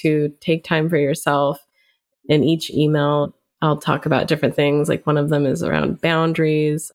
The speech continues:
I think the first one is on self-awareness, if I remember right. And just beginning the opportunity to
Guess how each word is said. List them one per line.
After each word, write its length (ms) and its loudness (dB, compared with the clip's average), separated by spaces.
I 60 -4
think 160 0
the 80 0
first 260 -2
one 100 2
is 140 0
on 220 0
self-awareness, 800 -2
if 100 -20
I 60 0
remember 440 0
right. 300 0
And 200 2
just 300 -4
beginning 360 2
the 120 0
opportunity 1000 0
to 640 -2